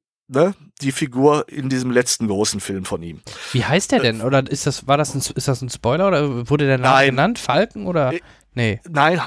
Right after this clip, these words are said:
Speaker 1: nein, heißt er nicht. Äh, ich, ich kann's dir leider aus dem Stand jetzt echt nicht sagen, aber es
Speaker 2: Okay.
Speaker 1: war jetzt kein Name, äh, den man kennen muss aus dem, aus dem Zusammenhang.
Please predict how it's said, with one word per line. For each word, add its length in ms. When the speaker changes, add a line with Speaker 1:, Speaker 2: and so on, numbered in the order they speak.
Speaker 1:
nein, 260
heißt 200
er 100
nicht. 360
Äh, 440
ich, 280
ich 180
kann's 280
dir 160
leider 360
aus 100
dem 80
Stand 320
jetzt 140
echt 180
nicht 140
sagen, 280
aber 140
es 80
Speaker 2:
Okay. 120
Speaker 1:
war 40
jetzt 160
kein 240
Name, 360
äh, 260
den 160
man 160
kennen 300
muss 460
aus 200
dem, 260
aus 140
dem 160
Zusammenhang. 600